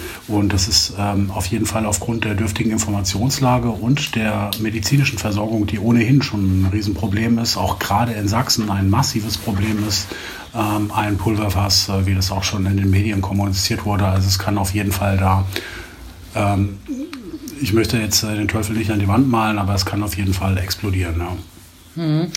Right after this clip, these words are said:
Speaker 2: Hast zwei wichtige Stichpunkte gesagt, die ich, äh, sonst auch nochmal befragt hätte, nämlich, äh, erstens Besuche, Kontakt nach außen und zweitens, äh, Gesundheitsversorgung. Vielleicht erst zu den Besuchen.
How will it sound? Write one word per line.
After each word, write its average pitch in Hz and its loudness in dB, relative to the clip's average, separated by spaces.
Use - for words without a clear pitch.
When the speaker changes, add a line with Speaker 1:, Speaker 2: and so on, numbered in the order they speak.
Speaker 2:
Hast 180 2
zwei 175 6
wichtige 185 0
Stichpunkte 240 2
gesagt, 226 2
die - -2
ich, 190 0
äh, 185 0
sonst 190 2
auch 190 4
nochmal 196 2
befragt 196 -2
hätte, 196 2
nämlich, 185 0
äh, - -2
erstens 190 0
Besuche, 180 -2
Kontakt 196 -2
nach 185 0
außen 208 2
und 170 -2
zweitens, 180 -2
äh, - -2
Gesundheitsversorgung. 196 2
Vielleicht 175 0
erst - -2
zu - -4
den 185 4
Besuchen. 220 2